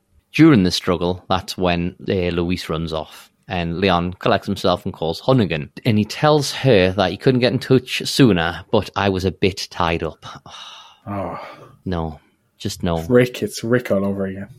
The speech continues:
Speaker 1: Slightly cooler. Is he cooler than Rick? Actually, I think Rick's probably quite a cool guy, apart from the,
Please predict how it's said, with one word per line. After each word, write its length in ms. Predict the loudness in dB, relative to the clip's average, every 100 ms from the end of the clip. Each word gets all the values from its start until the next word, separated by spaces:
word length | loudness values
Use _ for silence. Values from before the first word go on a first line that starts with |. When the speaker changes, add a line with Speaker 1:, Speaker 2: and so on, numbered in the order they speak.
| _
Speaker 1:
Slightly 340 | -2 2 2 0
cooler. 480 | 0 4 4 2 0
Is 140 | 2
he 100 | 2
cooler 320 | 2 2 4 4
than 200 | 2 2
Rick? 260 | 0 0
Actually, 260 | -4 0 2
I 80 | 2
think 180 | 2
Rick's 160 | 0 0
probably 220 | 0 0
quite 240 | 2 2 0
a 60 |
cool 320 | -2 0 0
guy, 400 | 2 2 2 0 -6 _
apart 220 | 2 2
from 160 | 0
the, 80 | -4